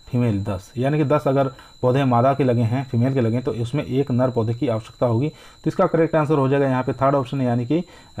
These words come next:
एक अनुपात दस रखते हैं, ये आप याद रखेंगे, ठीक है। यानी कि इसमें क्या होता है, dioecious यानी कि एक लिंगी स्त्री होता है, इसके अंदर,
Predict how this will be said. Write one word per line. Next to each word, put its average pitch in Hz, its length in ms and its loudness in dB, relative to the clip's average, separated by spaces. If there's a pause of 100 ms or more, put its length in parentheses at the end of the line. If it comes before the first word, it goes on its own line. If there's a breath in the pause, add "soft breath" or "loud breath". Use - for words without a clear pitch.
(100)
एक 131 200 0
अनुपात 131 300 2 (120)
दस 107 200 -2
रखते 107 260 -6
हैं, 143 200 -6
ये 113 200 0
आप 104 180 -4
याद 98 240 -4
रखेंगे, 101 300 -10
ठीक 175 180 -2
है। 165 100 -2 (340 loud breath)
यानी 151 160 0
कि 165 60 2
इसमें 165 200 -2
क्या 156 120 2
होता 139 280 2
है, 156 180 2
dioecious 123 480 0
यानी 123 180 -2
कि 135 100 -2
एक 123 120 0
लिंगी 127 260 0
स्त्री 127 240 -2
होता 113 340 0
है, 135 100 -2
इसके 127 180 -6
अंदर, 127 200 0